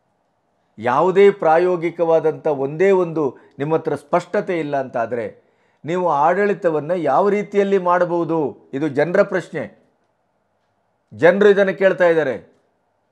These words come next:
ಜನರು ಇವತ್ತು ಅವರವರ ಕೆಲಸಗಳನ್ನು ಬಿಟ್ಟು ನಿಮ್ಮ ಉಚಿತವನ್ನು ಪಡ್ಕೊಳ್ಳೋದಕ್ಕೆ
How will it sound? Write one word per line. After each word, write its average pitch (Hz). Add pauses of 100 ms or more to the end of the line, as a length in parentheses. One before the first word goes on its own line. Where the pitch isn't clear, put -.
(1200)
ಜನರು 170
ಇವತ್ತು 196
ಅವರವರ 190
ಕೆಲಸಗಳನ್ನು 180
ಬಿಟ್ಟು 165 (300)
ನಿಮ್ಮ 180
ಉಚಿತವನ್ನು 196
ಪಡ್ಕೊಳ್ಳೋದಕ್ಕೆ 185